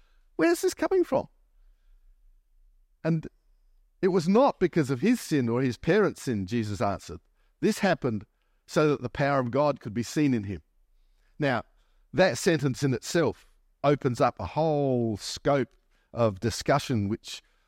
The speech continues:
I would really like to get into, but we just don't have three hours today, so we won't. But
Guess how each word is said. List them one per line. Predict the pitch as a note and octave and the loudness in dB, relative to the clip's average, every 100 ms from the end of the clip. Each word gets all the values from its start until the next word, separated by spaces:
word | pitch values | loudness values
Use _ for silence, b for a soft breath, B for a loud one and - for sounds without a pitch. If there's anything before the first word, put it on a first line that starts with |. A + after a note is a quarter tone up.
| _ | _
I | A#2+ | -4
would | G#2+ G#2+ | -2 0
really | C#3+ C3+ | 2 4
like | A#2+ A2+ | 2 0
to | G#2+ | 0
get | A#2 | 0
into, | C3 A#2+ A#2 | 0 2 0
but | G2 G2+ _ - | 0 -4 _ -10
we | A#2 | -6
just | G2 G2 | -4 -2
don't | A2+ G2+ | 0 0
have | A#2 G#2 | -2 -4
three | - A2 G2+ | -4 -2 0
hours | G2 F#2+ | 0 -2
today, | - F#2 G2 - _ _ _ _ | -6 -4 -4 -6 _ _ _ _
so | - G#2+ G#2+ - - | -2 -2 -2 -10 -14
we | B2 B2 | -4 0
won't. | B2 A#2 D#2+ - | 0 0 -4 -4
But | B2+ | -4